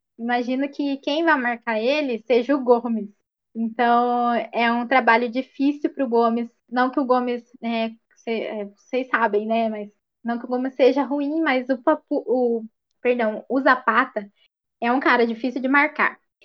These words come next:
E aí, outro também que pode ter um confronto muito especial é o Papu Gomes com o Henderson ou com o Wijnaldum, porque eles jogam nesse setor, né, e,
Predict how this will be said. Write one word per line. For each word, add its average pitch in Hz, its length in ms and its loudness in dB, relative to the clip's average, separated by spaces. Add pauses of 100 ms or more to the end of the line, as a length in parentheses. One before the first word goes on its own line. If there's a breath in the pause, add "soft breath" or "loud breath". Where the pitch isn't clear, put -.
(140 soft breath)
E 247 60 2
aí, 254 280 4
outro 320 320 6
também 269 320 0
que 277 80 -6
pode 247 300 0
ter 262 80 -6
um 262 60 -6
confronto 240 360 -6
muito 262 140 -8
especial 262 840 -2
é 233 160 0
o 269 240 4
Papu 294 260 -2
Gomes 294 420 2 (160)
com 311 260 0
o 285 40 -2
Henderson 320 600 0
ou 294 80 -4
com 320 280 0
o - 20 -2
Wijnaldum, 285 520 0 (460)
porque - 260 -4 (300)
eles 233 460 -4
jogam 226 260 2
nesse 226 360 -2
setor, 294 540 0
né, 339 380 0
e, 240 880 -4